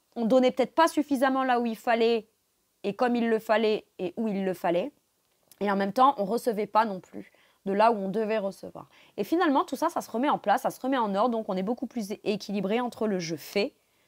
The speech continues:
mais je reçois en même temps. Ça peut parler aussi d'un couple du passé. Il y a un apaisement, une guérison. C'est bon. Vous guérissez de... Euh, peut-être, il y a peut-être un lien de flamme jumelle ou un lien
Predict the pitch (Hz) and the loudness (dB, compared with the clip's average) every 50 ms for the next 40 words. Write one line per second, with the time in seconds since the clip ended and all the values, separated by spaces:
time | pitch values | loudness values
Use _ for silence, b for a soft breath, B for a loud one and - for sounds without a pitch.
0 | _ _ 190 175 156 170 165 143 254 294 - - - 185 165 151 143 - 151 156 | _ _ -10 -8 -6 -6 -4 -2 -2 -2 -2 -6 -10 -10 -10 -10 -12 -16 -18 -18
1 | 156 - - _ _ _ _ _ _ _ _ b b b b b b b b b | -20 -20 -20 _ _ _ _ _ _ _ _ b b b b b b b b b
2 | b - 220 196 247 311 - 285 269 269 269 254 - - 254 208 202 190 - - | b -2 0 2 2 6 8 8 8 8 6 2 0 -2 -4 -4 -4 -4 -6 -8
3 | 240 240 - - 202 170 180 190 - 190 165 - - - 170 190 254 220 185 160 | -12 -12 -8 -8 -8 -8 -8 -2 -2 -2 -2 -2 -4 -4 -4 -4 -2 -2 -2 -2
4 | 165 190 196 208 - 214 190 185 196 196 220 233 214 196 175 202 202 208 190 160 | 0 0 -2 -2 -2 -4 -4 -4 -4 -2 -2 -2 -4 -4 -4 -2 -4 -4 -6 -8
5 | 156 - _ _ _ _ - - 240 208 190 170 - _ _ _ _ _ _ _ | -12 -16 _ _ _ _ -2 -2 -2 -2 -2 -6 -10 _ _ _ _ _ _ _
6 | _ _ _ _ _ 190 185 214 202 170 226 294 302 247 269 196 - - - 185 | _ _ _ _ _ -6 -4 -4 -2 2 2 2 4 4 2 -2 -4 -8 -8 -8
7 | 202 - _ _ _ _ _ _ _ _ _ 180 165 - 226 208 196 233 - _ | -8 -10 _ _ _ _ _ _ _ _ _ -14 -6 -4 -2 -2 -2 -4 -8 _
8 | _ _ _ _ _ _ _ _ _ _ _ _ _ - 196 196 196 190 190 185 | _ _ _ _ _ _ _ _ _ _ _ _ _ 2 4 4 6 4 6 4
9 | 180 175 175 175 170 170 165 170 - - 185 - 196 - - - 208 196 185 180 | 4 4 4 4 4 4 4 2 0 -6 -2 -2 -2 -2 -2 -8 -4 -2 -2 -2
10 | - - 185 - - 180 175 180 190 190 190 190 185 185 180 175 - _ 202 185 | -2 -4 -6 -4 -4 -4 -2 -2 -2 -2 -2 -2 -2 -4 -6 -8 -10 _ -4 -4
11 | 170 170 175 170 170 185 185 180 175 180 190 190 175 170 170 175 175 175 170 180 | -4 -4 -6 -8 -8 -8 -6 -4 -4 -4 -4 -4 -4 -4 -4 -4 -4 -6 -6 -8
12 | - | -8